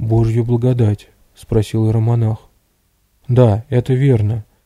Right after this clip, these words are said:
ответил святой Феодосий, "но приношение на литургии сильнее моих молитв". Поэтому панихида и домашняя молитва об усопших полезны –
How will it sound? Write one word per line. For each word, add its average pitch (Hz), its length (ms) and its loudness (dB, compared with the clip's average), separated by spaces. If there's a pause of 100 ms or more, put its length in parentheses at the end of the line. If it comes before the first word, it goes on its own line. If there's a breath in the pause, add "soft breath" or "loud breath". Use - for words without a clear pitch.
(120)
ответил 110 480 -2
святой 110 340 -2
Феодосий, 113 680 -2 (480)
"но 135 160 4
приношение 127 680 2
на 120 80 4
литургии 117 720 0 (260 soft breath)
сильнее 147 720 4
моих 120 460 0
молитв". 117 440 0 (1700)
Поэтому 165 640 0
панихида 151 640 0
и 131 160 -6
домашняя 123 520 0
молитва 120 600 0
об 107 100 -4
усопших 143 520 -8
полезны – 110 600 -2